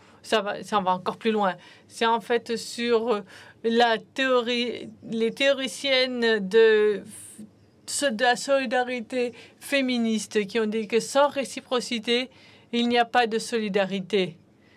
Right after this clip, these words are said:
Et c'est vraiment très, très amusant. Je dirais que je dirais, ces, ces deux, euh, termes sont véritablement liés de manière intrinsèque l'un à l'autre.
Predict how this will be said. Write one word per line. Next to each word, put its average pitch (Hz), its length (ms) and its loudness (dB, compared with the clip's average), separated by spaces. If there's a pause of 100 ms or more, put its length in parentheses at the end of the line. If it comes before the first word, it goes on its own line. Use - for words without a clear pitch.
(400)
Et 233 280 2
c'est 226 420 -6
vraiment 247 460 0
très, 285 280 2
très 269 360 -2
amusant. 202 400 0
Je 226 40 8
dirais 240 360 0
que 214 160 0
je 202 160 -4
dirais, 226 240 -2
ces, 240 160 -6
ces 247 160 -2
deux, 262 320 0 (420)
euh, 208 80 2
termes 254 560 2
sont 320 320 -2
véritablement 240 840 0 (640)
liés 240 440 2
de 233 80 -2
manière 226 400 0
intrinsèque 240 680 -2
l'un 220 320 0
à 196 120 0
l'autre. 196 500 -2